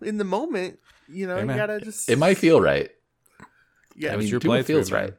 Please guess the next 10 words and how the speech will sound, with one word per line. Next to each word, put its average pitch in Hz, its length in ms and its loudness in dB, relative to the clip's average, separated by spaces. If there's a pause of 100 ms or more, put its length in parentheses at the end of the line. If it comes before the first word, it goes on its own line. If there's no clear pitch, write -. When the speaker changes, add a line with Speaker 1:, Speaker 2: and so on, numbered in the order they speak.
(240)
Speaker 2:
It's 117 80 -18
Speaker 3:
but - 100 -2
Speaker 2:
your 104 60 -4
Speaker 3:
just 87 160 -4
give 92 160 2
yourself 85 360 0
all 80 120 2
the 73 160 -4
options. 73 460 -8
Speaker 2:
Okay. 95 260 -12